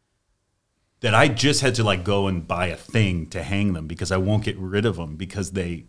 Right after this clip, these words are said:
represent, like, where I got them in Brazil. Somebody, you know, gave me a word. I visited my buddy's ministry at this period of growth, and he had hats. Like, I won't get rid of any of them. And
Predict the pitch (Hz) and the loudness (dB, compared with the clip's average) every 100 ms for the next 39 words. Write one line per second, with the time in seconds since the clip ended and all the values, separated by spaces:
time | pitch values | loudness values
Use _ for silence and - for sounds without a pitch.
0 | - 98 104 104 110 92 104 95 87 - | -16 -6 -6 -2 -2 0 0 -2 -6 -16
1 | - - _ _ _ _ 117 110 110 110 | -20 -20 _ _ _ _ -6 -2 2 2
2 | 104 101 92 95 90 87 92 90 107 104 | 2 0 -2 -4 -6 -4 -6 0 2 2
3 | 95 98 - - 101 98 90 - 113 98 | 2 -2 -6 -6 -4 -2 -4 -8 -10 -8
4 | 95 95 90 90 92 90 85 82 104 95 | -4 -4 -4 -6 -6 -8 -8 -6 -6 -6
5 | 95 92 87 92 90 98 92 - 95 - | -4 -4 -4 -8 -6 -4 -4 -6 -10 -12
6 | - - 107 92 85 92 90 87 85 107 | -16 -10 -8 -8 -8 -6 -6 -8 -12 -10
7 | 101 90 90 85 - 123 107 - - _ | -10 -10 -12 -14 -8 -4 -4 -4 -20 _
8 | _ - 135 170 - 135 110 95 - - | _ 0 2 4 2 0 0 -2 -4 -4
9 | 110 110 98 - 78 - _ _ _ _ | 2 4 2 -2 -12 -16 _ _ _ _
10 | _ _ _ _ _ _ - _ _ _ | _ _ _ _ _ _ -20 _ _ _
11 | - 123 117 - | 0 2 2 0